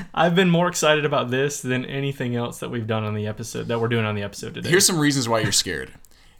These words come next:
Speaker 2: Chuck Norris threw a grenade and killed fifty people. Then it exploded. Not bad.
Speaker 1: <laughs> That's pretty good.
Speaker 2: It's not bad. Chuck Norris will never have a heart attack.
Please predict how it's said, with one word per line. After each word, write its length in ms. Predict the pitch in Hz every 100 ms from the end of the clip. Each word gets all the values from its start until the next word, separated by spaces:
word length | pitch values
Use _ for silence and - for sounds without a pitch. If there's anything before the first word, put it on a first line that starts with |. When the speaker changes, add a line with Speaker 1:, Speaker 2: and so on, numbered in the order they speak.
| -
Speaker 2:
Chuck 280 | - 175 208
Norris 340 | 202 185 156
threw 320 | - 135 147
a 60 | 156
grenade 720 | 117 117 107 104 90 85 78 - -
and 100 | 104
killed 300 | 101 120 104
fifty 320 | - 104 95
people. 480 | 90 95 80 65 - _ _ - _ _ _ _
Then 140 | 104 113
it 120 | 92
exploded. 540 | 78 - 95 78 - - _ _ _ - - - - - - - - -
Not 220 | 113 78
bad. 280 | 71 57 - - - -
Speaker 1:
<laughs> 840 | 170 - - - - - - -
That's 180 | - 151
pretty 200 | - 135
good. 220 | 110 107 - _ _ _
Speaker 2:
It's 200 | 156 170
not 200 | 147 85
bad. 240 | 65 - - - - _ -
Chuck 220 | 165 165
Norris 300 | 160 156 -
will 120 | 120
never 440 | 107 107 120 135 135
have 200 | 120 113
a 40 | 92
heart 260 | 107 151
attack. 500 | 175 90 60 - -